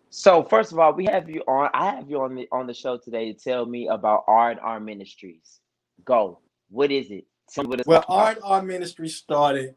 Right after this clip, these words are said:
Speaker 2: uh, about two years ago in my spirit. God told me to do an internet ministry, and I was like, "Ooh, God, you know, we,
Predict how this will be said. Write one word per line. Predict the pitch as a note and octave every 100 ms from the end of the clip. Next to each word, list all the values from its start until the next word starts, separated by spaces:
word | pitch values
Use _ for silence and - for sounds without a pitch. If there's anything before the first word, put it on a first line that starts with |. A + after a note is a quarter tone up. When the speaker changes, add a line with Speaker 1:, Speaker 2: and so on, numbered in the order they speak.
| -
Speaker 2:
uh, | C3+ A#2
about | A#2+ B2 -
two | F3+ D#3+
years | D3 D3 C3+
ago | B2+ B2 A#2+ A#2 -
in | C3 C3 C3 B2+ B2+
my | B2 A#2+
spirit. | - - C3+ B2+ B2
God | C3 C#3 C3
told | - C#3 C#3
me | C3 B2+ B2+ -
to | C3+
do | A2+ C3 A#2+
an | -
internet | C#3+ D3+ D3 D3 C#3 C#3
ministry, | C#3+ C#3+ - C3+ C3
and | B2
I | B2
was | B2 -
like, | G#2+ G#2+ _ _ C#3
"Ooh, | B2 F#2+ _ _ _ _
God, | A2+ A#2 A2+ G#2
you | B2+
know, | C3+ B2 - _ _ _ - _ _ _ _ _ -
we, | C#3 G#3